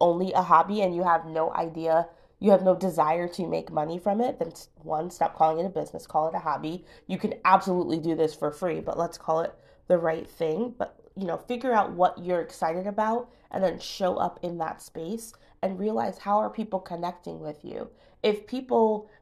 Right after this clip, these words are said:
maybe no one listens to your podcast and everyone who reads one email from you is immediately entering their credit card information to buy from you, then, like, double down on that email and what you can do to attract those people. So that's the first lesson. It's a freebie,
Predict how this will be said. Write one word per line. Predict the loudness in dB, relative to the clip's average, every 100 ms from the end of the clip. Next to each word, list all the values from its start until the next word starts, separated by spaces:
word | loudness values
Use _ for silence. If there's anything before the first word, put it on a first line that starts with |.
| -4
maybe | -2 -2
no | -4 6 6
one | 8 4
listens | 4 -2 -8 -10
to | -6
your | -4
podcast | -4 -4 -4 -4 -6 -6 -6
and | -6 -6 0
everyone | 0 2 2 0 0
who | -6
reads | -6 -10 -6
one | -2 -2 -2
email | 0 2 2
from | 2 -4 -4
you | -6 -6 -10 _ _
is | 0 0
immediately | 0 -2 -4 -6 -6 -6 -12 -18 _
entering | 2 4 2 2
their | 2 2
credit | 2 0 2
card | 2 2
information | -2 -2 -2 -4 -8
to | -4
buy | -2 -2
from | -4 -4
you, | -4 -2
then, | 0
like, | 0 0 -4 -20 _ _ 2
double | 2 2
down | 2 4 4 2
on | -2 -2
that | -4 -4
email | -6 -2 -2 -4
and | -6 -6
what | -6
you | -8
can | -12 -14
do | -10 -12
to | -8 -8
attract | -8 -10 -10 -12 -6
those | -6 -6
people. | -14 -14 -12 -14
So | -4 -2 -2 -6 -20 -20 2
that's | 4 4 2
the | -4
first | 0 0 0 -2
lesson. | 4 4 2 0 0 -2
It's | -8 -4
a | -4
freebie, | -4 -6 -4 -2 -2 -2 -4